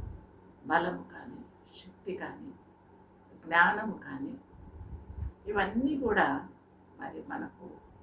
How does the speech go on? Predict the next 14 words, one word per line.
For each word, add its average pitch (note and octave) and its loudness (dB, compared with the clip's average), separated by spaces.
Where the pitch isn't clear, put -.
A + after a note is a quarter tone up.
మనం D#3+ 0
వీటిని - -10
కొనుక్కోలేము. G3+ -4
కానీ D#3+ -8
ఇది F3 -6
దేవుడిచ్చేటటువంటి F#3 -6
ఆత్మ C#3+ -2
శక్తి, - -14
ఆత్మ - -10
స్థైర్యము, - -8
ఆత్మ D#3 0
బలమై C3+ -10
ఉన్నది. - -12
కాబట్టి A#3+ 0